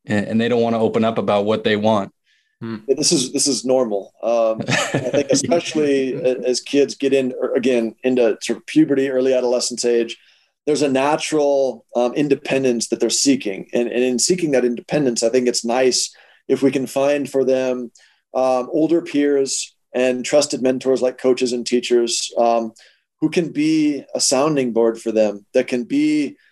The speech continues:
Speaker 3: that, this sounds bad, but that person in our life that we used to when they thought we knew everything, right? And then <laughs> they're gonna get to a point where they don't think we know anything anymore. Um, I reflect on a story. My, my dad, um, in Little League,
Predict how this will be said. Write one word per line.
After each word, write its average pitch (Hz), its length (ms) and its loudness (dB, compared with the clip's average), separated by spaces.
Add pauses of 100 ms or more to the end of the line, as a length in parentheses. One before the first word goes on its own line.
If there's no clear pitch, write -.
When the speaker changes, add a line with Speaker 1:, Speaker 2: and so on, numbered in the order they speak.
(220)
Speaker 3:
that, 135 320 2
this 123 140 0
sounds 123 260 0
bad, 160 300 2
but 117 100 -6
that 117 160 -2
person 139 260 -2
in 135 60 2
our 127 120 2
life 120 280 0
that 127 80 0
we 120 100 0
used 113 300 0
to 107 100 2
when 107 140 -2
they 117 120 2
thought 113 240 0
we 113 80 -4
knew 131 200 0
everything, 98 480 -2
right? 117 260 0
And 123 100 -4
then 123 180 0 (220)
<laughs> 131 140 -10
they're 135 160 -2
gonna 135 120 0
get 135 140 0
to 135 80 0
a 127 40 -2
point 135 180 -2
where 123 100 0
they 120 120 0
don't 123 200 -2
think 123 160 -2
we 123 80 0
know 120 140 0
anything 139 320 2
anymore. 104 440 -2 (560)
Um, 131 260 0
I 139 40 2
reflect 143 400 0
on 131 100 0
a 120 60 -4
story. 131 380 2
My, 117 220 -2
my 117 100 0
dad, 127 480 0 (200)
um, 117 340 2
in 123 200 0
Little 135 220 2
League, 117 300 2